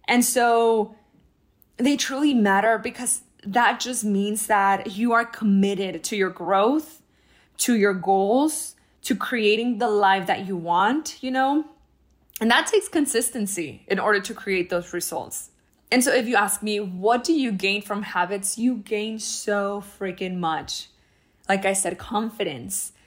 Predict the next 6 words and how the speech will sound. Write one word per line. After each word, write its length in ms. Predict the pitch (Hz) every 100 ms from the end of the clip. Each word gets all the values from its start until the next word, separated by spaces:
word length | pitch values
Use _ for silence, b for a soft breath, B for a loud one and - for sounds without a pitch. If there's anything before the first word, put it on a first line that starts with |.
| b -
you 80 | 208
know, 200 | 196 190
love, 640 | 196 220 220 214 196 170
respect, 840 | 202 - - - 220 220 208 196 -
self-love, 800 | - - 240 240 208 202 196
self-respect, 1160 | - - 220 220 196 208 - - 202 185 175 -